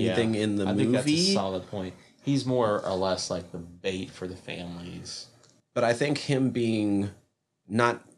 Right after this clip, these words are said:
Speaker 1: entirely willing bait, but willing to do what it takes to survive, explains some of the other actions he takes from this
Speaker 2: I,
Speaker 1: point
Speaker 2: I
Speaker 1: on
Speaker 2: think
Speaker 1: in the movie.
Speaker 2: that, and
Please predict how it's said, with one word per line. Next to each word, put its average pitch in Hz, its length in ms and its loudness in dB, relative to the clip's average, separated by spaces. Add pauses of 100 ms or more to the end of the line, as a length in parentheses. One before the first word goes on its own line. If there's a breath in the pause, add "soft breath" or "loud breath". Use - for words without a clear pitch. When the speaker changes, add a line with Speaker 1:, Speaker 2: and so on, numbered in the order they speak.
(200)
Speaker 1:
entirely 120 880 2
willing 131 480 4
bait, 127 360 2 (280)
but 92 280 2 (580)
willing 98 340 0
to 98 80 -2
do 98 160 0
what 95 120 0
it 82 100 -4
takes 101 280 -2
to 92 100 -4
survive, 107 880 0 (420 loud breath)
explains 107 720 0
some 101 280 2
of 92 80 -2
the 90 200 -2
other 87 360 0
actions 87 520 -2
he 92 120 -2
takes 90 320 -2
from 92 220 -2
this 90 280 -2
Speaker 2:
I, 120 100 0
Speaker 1:
point 92 200 2
Speaker 2:
I 160 60 2
Speaker 1:
on 170 80 -2
Speaker 2:
think 220 160 2
Speaker 1:
in 135 40 0
the 120 80 -2
movie. 82 140 -2
Speaker 2:
that, 185 440 2 (120)
and 123 360 -2